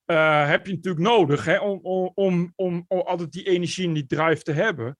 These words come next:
Maar ik, in, ik denk dat het in Nederland wel, wel een, ja. Nee, oh, dat komt omdat je in Nederland natuurlijk, natuurlijk nooit, eh,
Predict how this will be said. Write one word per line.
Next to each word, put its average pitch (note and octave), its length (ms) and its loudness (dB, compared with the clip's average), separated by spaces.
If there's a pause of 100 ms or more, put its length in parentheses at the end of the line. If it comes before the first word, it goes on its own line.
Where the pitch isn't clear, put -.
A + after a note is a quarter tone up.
(340)
Maar C#3 200 0
ik, D#3 140 -2
in, E3 420 0
ik D#3 160 -4
denk D#3 200 -2
dat D3 100 -6
het B2+ 180 -16
in C3+ 180 -2
Nederland D#3 480 -2
wel, E3 380 0
wel F3 260 -2
een, D#3+ 280 -8
ja. E3 420 0 (840)
Nee, F#3 320 4
oh, G3+ 80 -2
dat B3 240 2
komt C#4+ 400 2
omdat A3+ 300 0
je A3 60 -20
in G3+ 180 -6
Nederland G#3+ 460 2
natuurlijk, F#3 400 -8
natuurlijk G3 320 -6
nooit, F#3 520 0
eh, F#3+ 120 -6